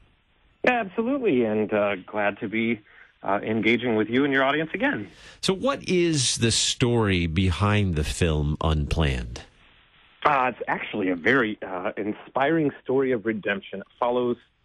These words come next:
Speaker 1: a lady named Abby Johnson, uh, who, out of college, began to work for Planned Parenthood, eventually became their youngest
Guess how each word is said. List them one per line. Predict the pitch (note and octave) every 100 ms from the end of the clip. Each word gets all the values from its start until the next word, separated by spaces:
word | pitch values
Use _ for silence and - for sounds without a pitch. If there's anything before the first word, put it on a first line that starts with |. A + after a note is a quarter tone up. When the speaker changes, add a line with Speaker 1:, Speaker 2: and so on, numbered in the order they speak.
| _ _ _
Speaker 1:
a | - G2 F#2+
lady | G2+ A#2+ C#3+
named | C3+ A#2 A#2+ -
Abby | G2+ A2 B2
Johnson, | G2+ F2 G2 F2+ - - F#2 F2+ _ -
uh, | F2+ F2 F#2
who, | - A#2 G#2+ A2 G#2 - _ _ _ _ _ -
out | B2
of | C3+
college, | - B2+ B2+ F3 -
began | G#2+ G#2+ G#2+
to | G2+
work | G#2+ A2+ - -
for | A#2 A2+
Planned | - A2 G2+
Parenthood, | - A#2 B2 C3+ C3
eventually | F#2+ G2+ G#2 - G2
became | F#2 F2+ - A2 G#2 G2+
their | G2+ F#2+ F#2+
youngest | F#2+ F#2 G2+ A2 G#2